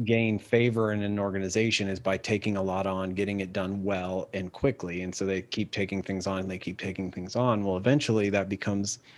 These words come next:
a label on the person that their value is derived for, from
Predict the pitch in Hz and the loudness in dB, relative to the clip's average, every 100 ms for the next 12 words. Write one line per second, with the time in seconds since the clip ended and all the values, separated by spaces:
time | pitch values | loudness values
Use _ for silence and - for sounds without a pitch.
0 | - - _ 110 107 127 143 117 104 104 | -20 -20 _ 2 6 6 6 4 4 2
1 | 101 92 98 - 104 107 92 98 98 101 | 0 0 -2 -2 -2 0 0 0 2 2
2 | 117 113 98 90 95 90 90 92 - 95 | 4 2 0 -2 -2 -2 -2 -4 -6 -6
3 | 92 - _ _ _ _ _ _ 101 | -6 -8 _ _ _ _ _ _ -4